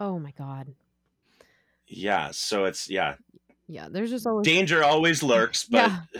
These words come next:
Speaker 1: Yeah, I definitely, well, you see
Speaker 2: That's
Speaker 1: me. I'm like, if I'm
Speaker 2: Yeah.
Speaker 1: sitting out there by the little fire. So, okay, people who are not familiar. So, we're basically next to something called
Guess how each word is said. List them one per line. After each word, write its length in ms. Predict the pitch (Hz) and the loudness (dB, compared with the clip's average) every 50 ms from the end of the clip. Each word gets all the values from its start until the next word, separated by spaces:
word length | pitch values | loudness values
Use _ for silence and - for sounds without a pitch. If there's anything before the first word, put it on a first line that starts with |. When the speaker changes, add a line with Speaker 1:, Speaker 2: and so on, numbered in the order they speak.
| - - - - - - - - | -14 -14 -14 -16 -18 -18 -18 -12
Speaker 1:
Yeah, 260 | - 135 113 123 147 160 - | -12 -10 -8 -8 -10 -10 -4
I 160 | - 185 214 | -2 -2 0
definitely, 440 | 208 226 208 - - 262 240 226 214 | 2 4 2 4 2 2 2 2 2
well, 120 | 208 233 240 | 2 2 2
you 180 | 247 311 - | 4 6 6
see 300 | - - - 277 269 262 | 6 6 4 2 2 2
Speaker 2:
That's 0 | |
Speaker 1:
me. 500 | 226 214 233 214 180 175 180 190 196 - _ - | 0 0 -2 -2 -2 -2 -4 -6 -8 -12 _ -12
I'm 180 | 180 185 185 | -10 -8 -6
like, 420 | 196 190 185 180 175 175 - - - _ | -4 -2 -2 -2 -2 -4 -6 -10 -12 _
if 140 | 175 190 190 - | -6 -6 -4 -2
I'm 100 | 185 190 | 0 2
Speaker 2:
Yeah. 200 | - - - - | 4 6 6 4
Speaker 1:
sitting 160 | - 196 196 190 | 4 4 2 2
out 180 | 185 185 175 | 0 0 0
there 320 | 185 185 180 180 175 175 170 | 0 0 0 0 0 0 0
by 220 | 175 165 165 165 | 0 -2 -2 -2
the 80 | 165 160 | -2 -2
little 180 | 160 156 156 151 | -4 -4 -4 -6
fire. 680 | - - 156 151 156 160 156 151 147 143 143 147 151 - _ _ _ _ _ _ _ _ _ _ _ _ _ _ _ _ _ | -4 -2 -2 0 0 0 0 0 -2 -2 -4 -6 -8 -12 _ _ _ _ _ _ _ _ _ _ _ _ _ _ _ _ _
So, 360 | - - 247 233 233 226 202 | 0 2 4 6 6 6 4
okay, 220 | 226 - 247 202 | 2 2 0 0
people 280 | 180 185 233 214 240 247 | 0 0 -2 0 0 2
who 240 | 220 220 208 190 185 | 2 2 2 0 0
are 120 | - 175 170 | 0 -2 -2
not 260 | 160 151 147 - - | 0 -2 -2 -2 -4
familiar. 420 | 170 156 151 143 139 135 135 143 | -6 -4 -4 -2 -2 -2 -4 -6
So, 400 | - - 190 175 170 165 165 - - | -4 0 0 2 2 0 0 -2 -4
we're 200 | 175 190 190 180 | -2 -2 -2 0
basically 420 | 185 190 190 - 254 214 226 208 | 0 -2 -2 -2 -2 -2 -2 0
next 280 | 190 170 170 - - - | 0 -2 -4 -6 -8 -6
to 220 | - 170 160 156 | -4 -2 -2 -2
something 300 | - 170 156 156 170 165 | -4 -6 -6 -6 -6 -6
called 200 | - 160 147 | -4 -4 -4